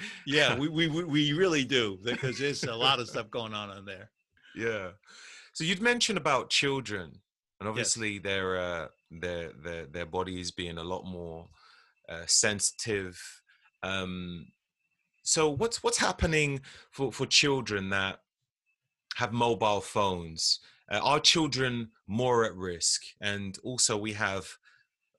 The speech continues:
Speaker 2: you know, tablets, which are now introduced into school. So, uh, kids will probably be using it a lot more, um, than adults, in all fairness. What's, what's
Speaker 1: Yeah.
Speaker 2: your, what's your views there?
Speaker 1: Um,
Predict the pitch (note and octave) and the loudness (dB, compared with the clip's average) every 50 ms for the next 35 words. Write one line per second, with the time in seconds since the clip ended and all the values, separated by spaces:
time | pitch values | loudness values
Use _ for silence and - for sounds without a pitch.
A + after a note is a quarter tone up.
0 | - - - - - - - - - - - A#2+ B2 C#3 B2+ A#2 G#2 G2 F2 - | -20 -20 -20 -20 -18 -18 -12 -8 -6 -2 2 2 2 2 2 0 0 0 -2 -2
1 | - - G#2 - - G#2 G2 G2+ G2+ G2 G2 G2+ - - G2 - F#2+ G2 F#2 - | -4 -4 -2 -2 -2 0 0 0 -2 -2 -2 -4 -4 -4 -4 -6 -6 -4 -4 -4
2 | - G2+ F#2 - - - - - - - C#3 C#3+ C#3 C3 B2 A#2+ G#2+ - - A2+ | -4 -6 -6 -6 -2 0 0 0 0 0 -4 -4 -4 -4 -4 -2 0 0 2 2
3 | G2 G2 F#2+ F#2 F#2 F#2 - - - - - _ _ _ _ _ _ _ _ _ | 0 -2 -4 -4 -6 -8 -10 -14 -20 -20 -20 _ _ _ _ _ _ _ _ _
4 | _ - - - - - - - - - A#2+ A2+ A2+ A2 G#2+ - - - - G#2 | _ -20 -20 -20 -20 -18 -14 -12 -8 -4 -4 -4 -4 -2 0 0 0 0 0 -4
5 | G#2 G#2 G#2 G2+ F#2+ F#2 - _ _ _ _ _ _ - - A#2 A2 A2+ A2+ G#2 | -4 -4 -4 -6 -8 -10 -16 _ _ _ _ _ _ -4 -4 -2 -2 -2 -4 -6
6 | F2+ G2+ G#2+ G#2+ G#2 G#2 G2+ F2 G#2 G2+ F#2+ G2 A2+ A#2 A2+ G2 G2+ G2 G2 G2 | -6 -6 -4 -4 -4 -4 -4 -6 -6 -6 -4 -4 -4 -4 -2 -4 -4 -4 -4 -4
7 | G2+ G2+ G#2 A2 A2 F2+ G2+ G#2 A2 A#2 G#2+ F#2+ F2+ - G2+ G2 - _ _ _ | -4 -2 0 0 -2 -2 -2 -2 -2 -2 -2 -2 -4 -6 -10 -14 -18 _ _ _
8 | _ _ - _ - F#2+ G2 G2 G2 G2 G2 G2 F#2+ F#2+ _ _ _ A2 A2 A#2 | _ _ -20 _ -8 -6 -6 -6 -6 -8 -10 -10 -12 -14 _ _ _ -2 -2 -2
9 | - - A#2 C3+ D#3 B2+ G#2+ F#2 - - - - - - - - _ _ _ _ | 0 0 0 2 2 -2 -2 -4 -4 -2 0 0 0 -2 -6 -12 _ _ _ _
10 | _ _ _ - G2 F#2+ G2+ G2 F#2 - G2+ G2 G2+ A2+ A#2+ - - - _ _ | _ _ _ -12 -10 -10 -8 -10 -8 -8 -8 -8 -8 -10 -14 -16 -18 -18 _ _
11 | _ _ _ _ _ _ _ _ _ _ _ _ _ A2 A#2 - - - D3 D3+ | _ _ _ _ _ _ _ _ _ _ _ _ _ -10 -6 -4 0 2 2 2
12 | C3+ B2+ B2 A2+ - _ _ - A2+ A#2 - A#2+ G#2 G#2 G2+ G2+ G2 F#2+ G#2 G2 | 2 0 -2 -6 -10 _ _ -10 -8 -8 -6 -8 -8 -10 -10 -10 -10 -10 -10 -10
13 | F#2+ F#2+ - _ _ _ _ _ _ _ _ _ - - C#3+ C#3+ C#3+ C#3 C#3 C3 | -12 -14 -18 _ _ _ _ _ _ _ _ _ -4 -2 0 2 2 2 0 -2
14 | B2+ B2+ B2+ - | -6 -10 -12 -14